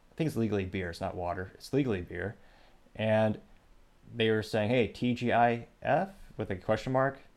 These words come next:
And it was immediately mocked by all the Twitter followers. It was ratioed, as the children might say, where the replies and quotes mocking the actual original post had more people liking the responses and the mockery.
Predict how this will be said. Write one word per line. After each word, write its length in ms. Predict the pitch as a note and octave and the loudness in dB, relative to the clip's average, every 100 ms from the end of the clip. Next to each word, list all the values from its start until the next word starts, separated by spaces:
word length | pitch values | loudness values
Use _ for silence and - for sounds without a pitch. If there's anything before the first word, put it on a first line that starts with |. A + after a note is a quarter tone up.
| - - - - - - | -20 -20 -20 -20 -20 -8
And 300 | G#2+ A2 A2 - | -2 2 0 -2
it 80 | A#2+ | 0
was 180 | B2+ A#2 | 2 2
immediately 1080 | A#2+ C3 D3+ D#3 D3 C3 A#2+ G#2 F#2+ F2 - _ _ - | 2 4 6 8 8 6 2 0 -4 -6 -12 _ _ -4
mocked 420 | A2 G#2+ G2 - | 0 2 0 -2
by 260 | F#2+ F2 - - A2 | 0 0 -4 -6 2
all 480 | A2+ A2 G#2 G2 - | 4 4 2 -2 -10
the 520 | G#2 G2+ G2+ G2 G2 - | -10 -6 -4 -4 -4 -10
Twitter 300 | - G#2+ F#2 | -6 -4 -2
followers. 520 | - G2 F#2 F#2 F#2+ - - - - - | 0 0 2 -2 -8 -12 -20 -20 -20 -8
It 100 | - | 4
was 160 | D3+ A#2+ | 6 6
ratioed, 480 | C#3 C#3+ C3+ A2 G#2 | 4 2 4 2 2
as 140 | G2 | 0
the 60 | G2 | -4
children 380 | - G#2+ F#2+ F#2+ | 0 0 0 0
might 220 | F#2+ F#2 | -2 -2
say, 240 | G#2+ G#2+ | -2 0
where 320 | G#2 G2+ G2 - | 2 2 0 -2
the 80 | G#2 | -2
replies 520 | G#2 - A2+ A2+ G2+ | -2 2 4 4 4
and 120 | G2+ | -2
quotes 500 | A#2 A2 G#2+ - - - _ | 0 0 0 -6 -16 -20 _
mocking 420 | G#2+ A#2+ B2 G#2 G2 | 2 2 2 -2 -2
the 180 | G2 | -2
actual 280 | F#2+ G2 F#2+ | -2 -2 -2
original 340 | G2 E3 A2 F#2 | 0 2 0 -2
post 380 | F#2 F#2+ - - - - - _ | -2 -2 -4 -18 -20 -20 -20 _
had 160 | A#2 A2+ | 4 6
more 140 | C#3 | 4
people 260 | C#3 A#2+ G#2+ | 4 2 4
liking 320 | A2 A#2 A2+ | 4 4 0
the 80 | G#2 | 0
responses 920 | G2 - E3 D#3+ - F#2 F#2 - - - | 0 2 2 2 0 -4 -4 -8 -12 -6
and 120 | G2+ | -2
the 40 | |
mockery. 540 | A#2 B2+ - F2 F2+ | 2 0 0 -6 -8